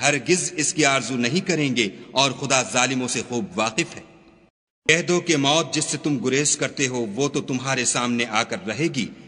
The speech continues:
फिर तुम पोशीदा और जाहिर के जानने वाले खुदा की तरफ लौटाए जाओगे। फिर जो जो कुछ तुम करते रहे हो, वो तुम्हें सब बताएगा।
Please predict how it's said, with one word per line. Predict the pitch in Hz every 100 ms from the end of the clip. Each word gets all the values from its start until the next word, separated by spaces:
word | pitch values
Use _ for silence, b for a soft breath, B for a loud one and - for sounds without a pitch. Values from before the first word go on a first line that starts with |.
| -
फिर | 170 170
तुम | 170 151
पोशीदा | 143 143 151 135 131
और | 123
जाहिर | 101 127 131 135
के | 127
जानने | 104 120 120 113
वाले | 113 113 110
खुदा | - - - 160 156 170
की | 170
तरफ | 156 151 147
लौटाए | 135 131 135 123
जाओगे। | 101 123 143 110 113 - - -
फिर | 175
जो | 135 - 165
जो | 196 196
कुछ | 190 -
तुम | 180
करते | 151 156 160
रहे | 139 131 131
हो, | 127 98 - 131
वो | 147
तुम्हें | - 131 123
सब | 135 101
बताएगा। | 104 110 120 143 92